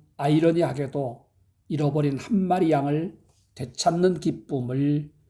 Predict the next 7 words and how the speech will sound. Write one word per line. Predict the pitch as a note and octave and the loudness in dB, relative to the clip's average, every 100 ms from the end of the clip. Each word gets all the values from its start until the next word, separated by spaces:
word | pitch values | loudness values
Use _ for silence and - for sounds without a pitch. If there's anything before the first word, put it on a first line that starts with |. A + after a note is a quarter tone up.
| _ _ _ _ _ - | _ _ _ _ _ -2
보게 | D3 C3+ D3+ D#3 D#3+ - - | 2 4 4 2 -2 -8 -4
되었습니다. | C#3+ D3+ - C#3 A#2 - - _ _ _ _ _ _ _ _ - | -2 -2 -2 -6 -8 -12 -20 _ _ _ _ _ _ _ _ 0
그는 | - F#3 | 4 6
진정 | E3 E3+ F#3 | 6 4 6
예수의 | D#3+ D#3+ E3+ E3 D#3+ | 6 2 2 2 2
최후의 | - F#3+ F3+ - - F#3 F3+ F3+ F3 | -2 0 0 -2 -2 2 4 2 0
제자였습니다. | D#3 D#3+ D#3+ D3+ - C#3+ B2 - | 0 2 2 2 -4 -4 -6 -8